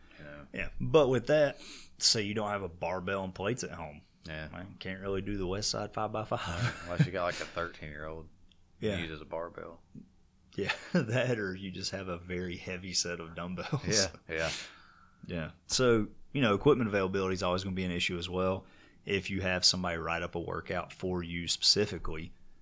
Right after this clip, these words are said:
Speaker 2: they're gonna ask you, "What equipment do you have at your dis-, at your disposal?"
Speaker 1: Yeah.
Speaker 2: "Oh, you got a back deck? Cool. We got somewhere to do step-ups." You probably got somewhere that you can do a pull-up on. Did you reinforce the handrails? <laughs> You know?
Speaker 1: Yeah.
Speaker 2: You can use everything. Like,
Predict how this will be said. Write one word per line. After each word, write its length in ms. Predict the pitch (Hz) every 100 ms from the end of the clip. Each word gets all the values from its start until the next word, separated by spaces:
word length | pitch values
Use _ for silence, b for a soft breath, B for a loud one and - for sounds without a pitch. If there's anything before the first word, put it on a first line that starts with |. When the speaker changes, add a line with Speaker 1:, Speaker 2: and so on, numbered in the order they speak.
| - -
Speaker 2:
they're 140 | 98
gonna 160 | 95 85
ask 360 | 82 92 -
you, 180 | 87 92 90
"What 160 | 85
equipment 400 | 87 92 87 92
do 60 | 90
you 80 | 92
have 180 | 92
at 200 | 95 92
your 80 | 101
dis-, 200 | 92 92 - -
at 240 | 110 92 -
your 120 | 92
disposal?" 480 | 92 - 101 104 - - -
Speaker 1:
Yeah. 120 | 80 -
Speaker 2:
"Oh, 100 | 101
you 80 | 98
got 140 | 90
a 40 |
back 300 | 85 90 90
deck? 240 | 101 107 - -
Cool. 160 | - 123
We 140 | -
got 180 | 92 90
somewhere 240 | - 95 90
to 40 |
do 80 | 95
step-ups." 560 | - 107 92 85 - - b b b b
You 80 | 92
probably 300 | - 82 87
got 140 | 87
somewhere 360 | - 90 92 92
that 140 | 92
you 80 | 95
can 60 | 95
do 120 | 98
a 40 |
pull-up 480 | 98 104 92 85 - - -
on. 260 | 95 80 76
Did 140 | 95 90
you 100 | 87
reinforce 440 | 85 90 104 101
the 100 | -
handrails? 680 | 113 104 90 95 95 - 110 -
<laughs> 60 | -
You 120 | 127
know? 180 | 117 127
Speaker 1:
Yeah. 260 | 95 90 87 -
Speaker 2:
You 100 | 139
can 160 | 135
use 360 | 135 143 123 120
everything. 600 | 117 127 110 92 87 82
Like, 140 | 85